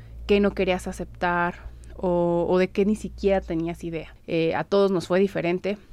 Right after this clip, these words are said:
Unos, pa-, pues, disfrutaron muchísimo su compañía, ¿no? Y al revés, este acercarse fue como muy mágico, fue muy agradable.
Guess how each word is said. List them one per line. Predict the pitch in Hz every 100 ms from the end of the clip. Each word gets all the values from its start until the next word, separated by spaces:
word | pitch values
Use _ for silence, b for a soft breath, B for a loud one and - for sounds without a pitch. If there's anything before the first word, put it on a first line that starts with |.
| -
Unos, | - 196 196 190 190 185 - -
pa-, | - 180
pues, | 190 175 -
disfrutaron | 180 170 175 196 196 196 196 208
muchísimo | 202 190 190 196 196
su | 196
compañía, | - 170 170 185 190 170
¿no? | 175 180
Y | 170
al | 170
revés, | 180 180
este | 190 -
acercarse | 190 180 175 180 185 196 190 B B B -
fue | 190
como | 190 196 175
muy | 170 170
mágico, | 175 175 185 202 - 196 196
fue | - 180 170 170 165 170 b
muy | - 180 180 180 180 180
agradable. | 175 175 160 175 196 208 269